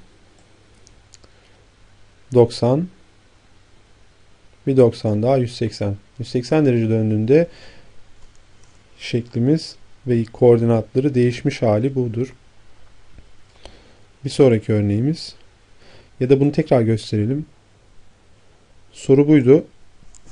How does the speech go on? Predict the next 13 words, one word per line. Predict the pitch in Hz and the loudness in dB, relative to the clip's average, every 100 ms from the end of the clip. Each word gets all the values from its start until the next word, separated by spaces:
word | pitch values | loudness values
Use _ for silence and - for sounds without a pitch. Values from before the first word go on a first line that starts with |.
| - - - - - _ - - - - - - - - - | -20 -20 -20 -20 -20 _ -20 -20 -20 -20 -20 -20 -20 -20 2
Koordinatları | 127 123 131 131 143 135 | 4 6 4 0 0 0
bunlardı. | 131 131 123 107 120 190 - - - - - - - - - | 2 2 2 0 -2 -4 -6 -18 -20 -20 -20 -20 -20 -20 -8
Yüz | 139 135 | -6 -2
seksen | 143 - 147 135 | -2 0 0 2
derece | 120 120 | 0 -4
çevirelim. | 131 120 117 120 156 165 _ _ - - - - - _ - - - | -4 -2 -2 -2 -6 -10 _ _ -20 -20 -20 -20 -20 _ -20 -20 -20
Şu | - 156 | -2 2
an | 143 131 | 4 4
doksan. | 127 123 - 127 175 202 - - _ _ _ _ 143 | 2 2 -4 -2 -2 -6 -16 -20 _ _ _ _ -6
Bir | 139 | -2
doksan | 123 120 123 120 | -2 -2 -4 -2
daha | 117 113 | -2 -4
çeviriyorum. | - 117 110 110 120 151 | -6 -8 -6 -6 -6 -6